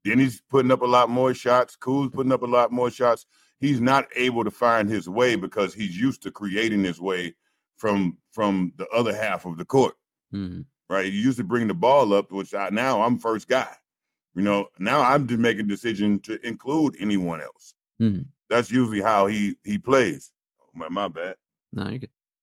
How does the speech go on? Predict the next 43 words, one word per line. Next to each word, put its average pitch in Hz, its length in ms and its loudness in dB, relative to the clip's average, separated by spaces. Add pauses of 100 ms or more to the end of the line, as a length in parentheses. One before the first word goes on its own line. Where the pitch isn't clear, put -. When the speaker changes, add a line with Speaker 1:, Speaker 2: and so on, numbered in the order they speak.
(1700)
Speaker 2:
I'm 123 100 4
with 113 160 4
you. 113 140 4
And 101 400 0
Dasan 117 460 2
here 110 140 4
in 104 80 2
the 98 60 -2
chat 98 300 2
made 98 140 0
a 95 40 -2
good 92 180 0
point. 95 320 -2
Says, 92 140 -6
"What 98 140 2
do 101 60 2
you 98 40 0
think 92 200 -4
the 90 60 -8
problem 92 340 2
is 82 100 -6
with 87 160 -10
Poole? 135 300 2
Four 127 280 2
of 113 60 -2
seventeen 104 460 0
shooting, 98 540 -4
inbounding 113 460 2
the 92 60 0
ball 98 260 4
to 95 60 -2
the 98 120 -2
opposite 98 380 0
team. 101 300 -2
That 104 180 2
one 139 100 0
was 104 100 0
especially 98 440 0
bad. 113 360 0
That 101 160 4
was 101 160 -2
like 98 140 -2
a 85 200 0